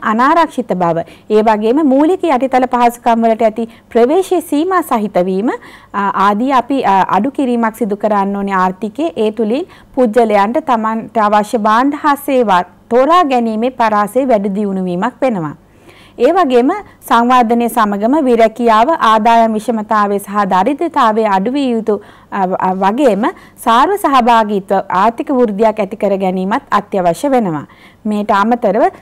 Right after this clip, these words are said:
ස්ත්‍රී පුරුෂ සමාජ භාවයට සංවේදී සංස්කෘතියක් ඇතිවීම වැදගත් වෙනවා. කාන්තාවන්ගේ කාර්යභාරය දෙවැනි තැනලා සැලකීම නවතා සියලුම, අ, දෙනාටම ආර්ථික කටයුතු වලට, අ,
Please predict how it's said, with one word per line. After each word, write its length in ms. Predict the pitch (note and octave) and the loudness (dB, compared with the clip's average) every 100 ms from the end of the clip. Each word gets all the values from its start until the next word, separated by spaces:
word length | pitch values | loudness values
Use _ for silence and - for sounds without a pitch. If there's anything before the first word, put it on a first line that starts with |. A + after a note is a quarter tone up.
| _ | _
ස්ත්‍රී 320 | - B3+ E4+ | -6 -2 0
පුරුෂ 280 | F#4+ F#4+ F#4 | 0 -2 -2
සමාජ 400 | E4+ B3 C4+ D#4 C#4+ | -2 0 2 0 0
භාවයට 400 | C4 G#3+ G#3+ G#3 | 2 2 0 -4
සංවේදී 540 | G#3+ A3+ A#3+ D#4 D4+ | -2 0 0 0 0
සංස්කෘතියක් 720 | F4 C#4+ A#3+ - A#3+ A#3+ A3 A3 | 0 0 -2 -2 0 2 0 -2
ඇතිවීම 400 | G#3 G#3 G3+ G3+ | -4 -2 -2 -2
වැදගත් 480 | G3+ G#3+ B3 A#3 A3 | -2 0 2 0 0
වෙනවා. 320 | E3 D#3+ A3+ F#4+ - - | -4 -2 -4 -6 -12 -16
කාන්තාවන්ගේ 800 | - A#3+ C#4+ D4+ F#4 F4+ F4+ F#4 | -2 2 2 2 2 4 2 -2
කාර්යභාරය 760 | - A#3+ A3+ A#3+ G#3 F#3+ F3 D#3 - - - | 0 2 4 2 2 2 2 -2 -6 -16 -2
දෙවැනි 340 | G#3+ C4 E4+ | 0 2 0
තැනලා 420 | D#4+ C4+ B3+ B3 | 0 0 2 2
සැලකීම 560 | B3 A3 G#3 A3+ G3+ G3 | 2 0 0 -2 -4 -2
නවතා 560 | F#3+ B3 D#4 - G3+ | 0 0 -2 -2 -2
සියලුම, 480 | D4+ - B3 D4+ G4 F#4+ | -2 0 2 2 0 -4
අ, 260 | A3+ G#3+ | -2 0
දෙනාටම 480 | G3+ G#3 G3 F3+ F3+ E3+ | 0 -2 -2 -4 -6 -4
ආර්ථික 420 | F3+ G#3+ B3 D4+ - | -2 -2 -2 -6 -2
කටයුතු 420 | B3+ A#3 G3+ G3+ | -2 -2 -4 -2
වලට, 240 | F#3+ G#3+ C4 - - | -2 -2 -6 -6 -20
අ, 240 | - G3 | -6 0